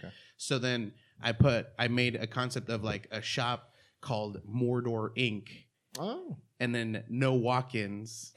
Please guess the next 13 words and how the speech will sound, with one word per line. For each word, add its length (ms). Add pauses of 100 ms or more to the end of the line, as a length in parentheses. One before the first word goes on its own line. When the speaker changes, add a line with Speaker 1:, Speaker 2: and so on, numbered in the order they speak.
(140)
Speaker 2:
you 120
know, 60
'cause 220
you 80
just 220
simply, 380
you 140
don't 180
simply 280
walk 280
in 180
Speaker 1:
<laughs> 0
Speaker 2:
them. 140